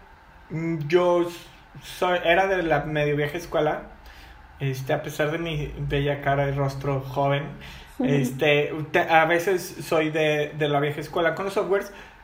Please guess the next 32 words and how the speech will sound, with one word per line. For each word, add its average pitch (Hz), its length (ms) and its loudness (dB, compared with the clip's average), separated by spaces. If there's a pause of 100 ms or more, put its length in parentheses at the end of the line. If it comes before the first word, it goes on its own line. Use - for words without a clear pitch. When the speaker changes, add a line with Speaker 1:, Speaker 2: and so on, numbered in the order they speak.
(200)
Speaker 1:
Y, 180 80 2
y, 196 720 0
pero 175 220 6
cuando 185 240 2
entro 196 240 2
a 220 120 4
un 202 120 -4
Subway, 202 720 4
a 160 60 4
un 160 120 0
Subway, 147 420 2 (160)
<laughs> - 160 -10
entro 156 440 0
con 143 180 0
hambre, 143 240 -2 (320)
a 156 80 2
un 185 120 2
Speaker 2:
<laughs> 277 40 6
Speaker 1:
software 180 600 4
nuevo, 170 460 0 (420)
me 175 80 0
emociona 220 500 4
porque 170 240 -2
las 165 200 6
facilidades 175 640 4
de 190 100 -2
comunicación, 180 840 0
de 175 80 2
usabilidad 151 720 2
son 156 260 -4
muy 151 140 -2
útiles. 131 380 -4